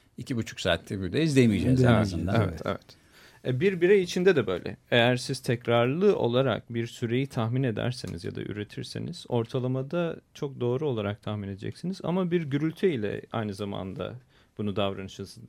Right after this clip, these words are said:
Speaker 3: davranışınıza yansıtacaksınız. Diyelim ki "on saniyede bir parmağınızı vurun." dediğimde bazen bu sekiz saniye olacak, bazen on beş saniye olacak ama ortalamada on saniye, on saniyeyi bulacaktır. Şimdi zaman algısı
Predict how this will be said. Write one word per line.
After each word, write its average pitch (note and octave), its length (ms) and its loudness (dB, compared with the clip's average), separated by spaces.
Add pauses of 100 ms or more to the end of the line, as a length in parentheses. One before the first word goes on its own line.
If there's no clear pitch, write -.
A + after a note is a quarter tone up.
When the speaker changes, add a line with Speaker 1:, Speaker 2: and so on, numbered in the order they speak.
(140)
Speaker 3:
davranışınıza G2+ 720 -4
yansıtacaksınız. G2 760 -8
Diyelim G2+ 180 -2
ki - 100 -8
"on B2+ 200 2
saniyede G#2+ 560 -6
bir A#2+ 300 -4 (400)
parmağınızı A2 640 -2
vurun." G2+ 380 -4 (180)
dediğimde G#2 600 -8
bazen G#2+ 380 -4
bu G#2 40 -12
sekiz - 280 -14
saniye F2 320 -12
olacak, G#2+ 340 -12
bazen G#2 260 -2
on G#2 200 2
beş G2+ 120 -4
saniye G2+ 300 -6
olacak G#2 360 -8
ama C#3+ 180 -2
ortalamada C#3+ 560 -4
on C#3 120 0
saniye, B2 420 -4 (220)
on C#3 200 -2
saniyeyi C3 460 -2
bulacaktır. A2 640 -4 (280)
Şimdi A3+ 300 0 (120)
zaman E3 400 2
algısı D#3+ 600 0